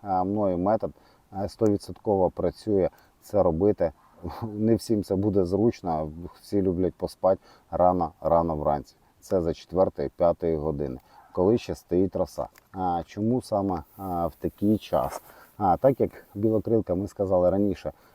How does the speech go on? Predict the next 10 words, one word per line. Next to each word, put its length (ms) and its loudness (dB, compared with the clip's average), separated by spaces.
а, 220 0
має 360 2
свій 260 -2
розмір, 460 0
а, 220 -4
до 180 -4
двох 380 -2
міліметрів, 680 0
а, 260 0
і, 240 4